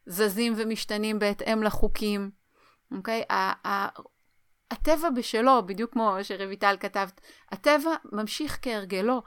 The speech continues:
אגב, בעיניי, כשאני מסתכלת על ה-, על הטבע הזה פה בחוץ,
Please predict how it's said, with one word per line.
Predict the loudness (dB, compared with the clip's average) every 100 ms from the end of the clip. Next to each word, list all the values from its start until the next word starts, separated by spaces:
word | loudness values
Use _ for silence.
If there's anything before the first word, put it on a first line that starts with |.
| -12 -8 2
אגב, | 2 2 -2
בעיניי, | -4 -8 -4 -2 -2 -4 _ _ _ _ -12
כשאני | -4 0 2
מסתכלת | 0 -2 -6 -4 -4 -6
על | -6
ה-, | -6 -8 -12 _ -10
על | -6
הטבע | -6 -2 -2 0 0
הזה | -2 -6
פה | -4 -4
בחוץ, | -4 -6 -4 -4 -6